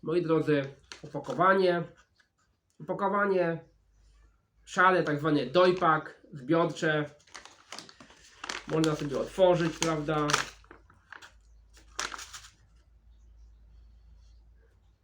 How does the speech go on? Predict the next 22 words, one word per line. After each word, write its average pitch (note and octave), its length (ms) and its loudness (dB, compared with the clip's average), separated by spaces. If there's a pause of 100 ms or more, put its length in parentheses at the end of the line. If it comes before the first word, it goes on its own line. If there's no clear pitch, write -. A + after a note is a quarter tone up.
(260)
Zapach F#3 320 -2
też G#3+ 200 0
jeszcze G3+ 240 4
właśnie F#3+ 240 0
taki F3+ 220 -2
czekoladowo-miodowo, E3 1500 2 (400)
z C#3+ 140 -6
lekką E3+ 320 2
ilością D#3 400 2
dymu, D#3+ 460 2 (100)
ale D3 140 0
bardziej D#3+ 320 0
tutaj D3+ 380 0
czekolada D#3 500 0
przebija, D3+ 640 0 (840)
e, C#3+ 240 0
jeśli D3 200 -2
chodzi D#3+ 200 2
o D3+ 60 6
liście D#3 280 4
w D3 60 -4
środku. D3 680 -4